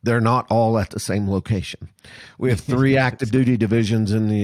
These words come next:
Speaker 1: United States Marine Corps. They're not all at the same location. Remote work, distributed work is common, and it's been common for a long time.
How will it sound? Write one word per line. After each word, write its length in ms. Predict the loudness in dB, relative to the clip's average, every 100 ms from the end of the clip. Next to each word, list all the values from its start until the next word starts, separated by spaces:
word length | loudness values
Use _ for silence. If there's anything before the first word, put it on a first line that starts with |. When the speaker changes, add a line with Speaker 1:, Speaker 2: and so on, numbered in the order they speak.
| -2
Speaker 1:
United 380 | -2 0 0
States 300 | 0 -2 -2
Marine 220 | -2 -2 -2
Corps. 260 | -6 -10 -8
They're 220 | -4 0
not 240 | 0 0 0
all 300 | 0 2 0
at 140 | -2
the 80 | -6
same 280 | -6 -2 -2
location. 540 | -2 -4 -6 -8 -14 -18 -20 -20 -18 -8
Remote 1160 | -2 0 2 2 2 2 2 0 -2 -6 -12 -12
work, 680 | -6 0 2 4 2 0 -4
distributed 840 | -4 -4 -6 -2 0 0 0 0
work 440 | 0 2 0 -2 -6
is 180 | -6 -6
common, 640 | -8 -2 0 2 2 2
and 140 | 0 -2
it's 100 | -2
been 300 | -2 -2 0
common 400 | 0 0 -2 -2
for 140 | -2
a 40 |
long 280 | 0 0 -2
time. 480 | -4 -4 -2 -2 -6